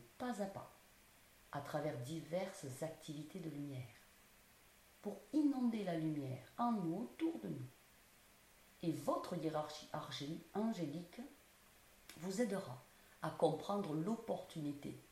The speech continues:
qui s'offre à vous. Il y a une purge phénoménale qui s'accomplit grâce aux efforts unifiés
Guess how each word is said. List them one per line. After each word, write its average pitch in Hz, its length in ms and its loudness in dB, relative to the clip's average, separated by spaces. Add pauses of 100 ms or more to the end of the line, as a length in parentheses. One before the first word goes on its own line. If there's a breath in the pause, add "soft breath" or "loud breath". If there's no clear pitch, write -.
(160)
qui 147 100 -10
s'offre - 380 -4 (280)
à 185 120 -4
vous. - 0 - (3000)
Il 156 140 0
y 156 40 4
a 151 40 4
une 147 200 4
purge 160 440 -2
phénoménale 143 840 2
qui - 120 -8
s'accomplit 135 680 -4
grâce 139 280 -4
aux 135 80 -4
efforts 131 460 -4
unifiés 175 600 -2